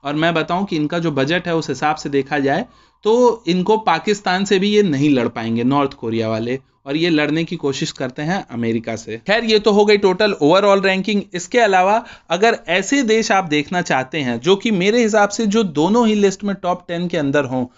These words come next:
वैसे देश सच में बहुत ताकतवर हो सकते हैं। तो ऐसी कंट्रीज जिन्होंने दोनों ही लिस्ट में टॉप टेन मेंटेन किया था, यानी बजट में भी और एक्टिव मिलिट्री पर्सोनल की स्ट्रेंथ में भी, तो वो देश हैं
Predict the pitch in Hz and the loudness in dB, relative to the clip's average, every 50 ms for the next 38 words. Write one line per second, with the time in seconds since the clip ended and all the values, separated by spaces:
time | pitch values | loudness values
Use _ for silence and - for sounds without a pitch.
0 | _ _ _ - 135 151 196 220 214 214 294 285 233 214 220 240 233 - - - | _ _ _ -10 -4 0 0 0 2 2 0 0 2 2 0 0 -2 -6 -4 -2
1 | 254 247 - - 208 202 175 147 139 156 135 - - 139 131 131 131 131 143 147 | -2 -2 0 0 -2 0 0 0 0 0 -2 -2 -4 -8 -8 -8 -8 -8 -4 -4
2 | 165 156 123 123 123 120 - - 110 101 _ - 117 110 107 127 143 185 185 - | -4 -4 -2 -2 -2 -2 -2 -4 -6 -8 _ -12 -10 -6 -2 0 0 0 -2 -6
3 | - _ _ _ - 190 - - 180 208 208 - 285 247 254 214 190 175 202 220 | -14 _ _ _ -10 -10 -4 -2 -2 -2 0 0 0 0 0 0 0 -2 -2 -2
4 | 226 196 - - 151 160 175 202 214 208 214 208 143 - 143 156 175 202 240 254 | -4 -4 -4 -4 -2 0 0 2 2 2 0 0 -2 -2 -4 -2 0 2 2 2
5 | 233 233 220 190 180 165 - - 170 170 160 - 143 139 139 - - 170 165 160 | 2 2 2 0 0 -2 -4 -4 -4 -4 -4 -2 -4 -4 -4 -6 -6 -4 -2 -2
6 | 147 135 131 123 - 151 165 180 165 - 147 135 127 123 - 175 190 160 135 127 | -2 -2 -2 -2 -4 -4 -4 -4 -4 -2 0 0 0 -2 -2 -2 -2 0 0 0
7 | 143 147 135 123 123 123 165 190 185 - 196 196 196 185 214 226 226 - - - | 0 0 0 0 0 0 0 -2 -2 -2 -4 -4 -2 0 0 -2 -2 -6 -12 -20
8 | _ _ - 196 233 226 - - 151 151 151 - - 208 202 175 151 147 147 - | _ _ -2 0 0 0 -2 -4 -4 -6 -6 -4 -4 -2 0 2 2 2 0 0
9 | - 220 202 - 147 139 131 - 160 151 156 170 170 - 220 165 143 - - - | -2 -6 -4 -2 -2 -4 -2 -2 -2 -2 -2 -2 -2 -2 -4 -4 -4 -6 -6 -4
10 | - 175 170 160 - 127 123 117 - 120 127 151 165 160 - - _ _ _ _ | -2 -2 -2 -2 -4 -6 -6 -6 -4 -2 -2 -2 -2 -2 -6 -16 _ _ _ _
11 | - 175 156 196 247 285 254 240 233 202 170 - - 190 226 240 | -6 -2 2 2 4 4 4 4 4 4 4 2 0 -2 -2 -2